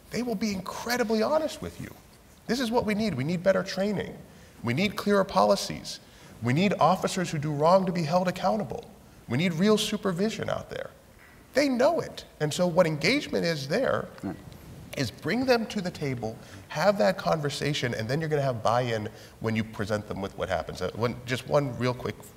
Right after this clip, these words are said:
Speaker 1: story from that whole thing is, um, be-, just showing the power of culture. We said right away,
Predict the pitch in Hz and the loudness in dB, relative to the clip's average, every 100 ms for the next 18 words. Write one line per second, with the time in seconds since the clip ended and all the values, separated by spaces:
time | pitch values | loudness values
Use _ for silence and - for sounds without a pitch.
0 | - - 127 120 - 90 85 85 87 - | -8 -2 0 0 0 2 4 4 0 -4
1 | 82 78 - - - - - - 87 87 | -8 -8 -12 -18 -20 -20 -6 2 2 2
2 | 101 104 110 - 113 104 95 101 95 - | -2 -2 0 2 2 2 2 6 6 6
3 | 156 156 - 87 92 - 113 101 98 92 | 4 4 0 -2 -2 0 0 2 2 4
4 | 92 | 2